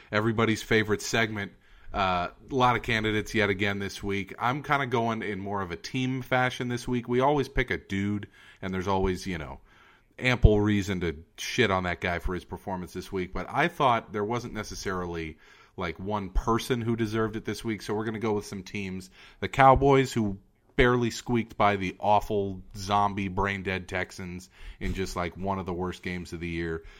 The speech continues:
So the Cowboys were awful. I thought McCarthy, he said something before the game. I'm trying to remember the exact quote, but he's like,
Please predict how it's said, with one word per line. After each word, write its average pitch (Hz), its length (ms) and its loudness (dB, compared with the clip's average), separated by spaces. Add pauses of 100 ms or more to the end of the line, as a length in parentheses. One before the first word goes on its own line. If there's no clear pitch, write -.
(100)
So - 120 -10
the 95 80 -2
Cowboys 113 480 2
were 95 160 0
awful. 92 300 -2
I 101 40 -2
thought 143 220 -2
McCarthy, 110 680 -2 (220)
he 151 100 -6
said 233 300 -6
something 175 380 -2
before 113 320 -2
the 101 100 0
game. 104 240 -2
I'm 92 80 -2
trying 147 240 2
to 135 60 0
remember 110 240 2
the 95 140 2
exact 95 340 0
quote, 98 240 2
but 90 80 0
he's 87 160 -2
like, 82 180 0